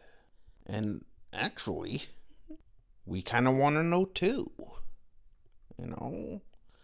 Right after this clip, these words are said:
Uh, mainly so we could shake their hand, but, eh, whatever. Unfortunately, <laughs> even as gung-ho as Annie is to find the dude, Obi-Wan, uh,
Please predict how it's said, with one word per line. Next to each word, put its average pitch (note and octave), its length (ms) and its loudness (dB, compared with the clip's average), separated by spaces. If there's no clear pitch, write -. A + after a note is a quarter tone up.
Uh, - 260 -8
mainly A#2+ 440 6
so A2+ 160 4
we G#2 120 6
could G2 300 -2
shake - 340 4
their G2+ 300 0
hand, B2 600 2
but, A#2 220 0
eh, E4 280 -10
whatever. - 640 -10
Unfortunately, C3+ 1080 4
<laughs> - 800 -10
even C#4 380 8
as F#2+ 200 2
gung-ho B2 920 10
as F2+ 240 0
Annie B2+ 560 2
is G#2 460 4
to - 100 -8
find C3 440 4
the - 80 -4
dude, - 520 -12
Obi-Wan, G#2+ 800 6
uh, G#2+ 300 -2